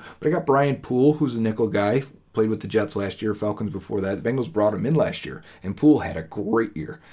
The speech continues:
They chose between Webb and Poole. I don't know how that went down. I, I don't have a, a scoop on that. But Poole went to the Jets and had a fantastic, fantastic year. Uh, and then Trey Waynes, former first-round corner, uh, with the Vikings, outside corner.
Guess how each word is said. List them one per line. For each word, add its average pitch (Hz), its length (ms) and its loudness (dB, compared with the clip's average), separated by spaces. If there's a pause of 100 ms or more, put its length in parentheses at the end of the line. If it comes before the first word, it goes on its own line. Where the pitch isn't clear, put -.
(340)
They 123 260 2 (100)
chose 151 260 6
between 120 440 -2
Webb 120 220 4
and 107 140 -2
Poole. 131 300 4
I 117 80 4
don't 117 120 -2
know 107 100 -2
how 113 120 -4
that 117 200 0
went 107 180 -4
down. 110 300 -2
I, 101 80 -4
I - 20 -4
don't 98 280 -4
have 107 120 -2
a, 92 160 -4 (100)
a 92 80 -6
scoop 120 320 -6
on 95 180 -6
that. 101 260 -2 (360)
But 113 300 2
Poole 131 240 0
went 120 220 0
to 117 100 -8
the 101 100 -2
Jets 107 320 2
and 98 80 -6
had 104 120 -2
a 92 100 -4 (240)
fantastic, - 840 -4
fantastic 104 720 -6
year. - 180 -16 (420)
Uh, 117 80 0
and 123 140 4
then 160 120 6
Trey 190 200 4
Waynes, 185 360 4
former 160 400 0
first-round 117 500 -2
corner, 104 440 -2 (680)
uh, 160 220 -6
with - 160 -4
the 139 60 2
Vikings, 120 680 2 (240)
outside 117 420 0
corner. 101 460 -4